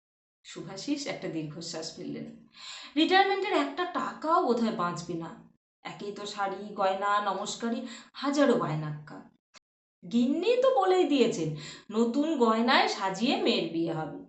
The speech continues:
তার গয়নায় হাত দেওয়া চলবে না। শুধু কি তাই, আরও আছে কসমেটিক্স, ইমিটেশন জুয়েলারি, ইলেকট্রনিক্স, ফার্নিচার। ধাক্কা তো কম নয়,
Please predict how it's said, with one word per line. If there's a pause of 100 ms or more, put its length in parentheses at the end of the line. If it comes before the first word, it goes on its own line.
(440)
তার
গয়নায়
হাত
দেওয়া
চলবে
না। (920)
শুধু
কি
তাই, (220)
আরও
আছে (320)
কসমেটিক্স, (200)
ইমিটেশন
জুয়েলারি,
ইলেকট্রনিক্স,
ফার্নিচার।
ধাক্কা
তো
কম
নয়,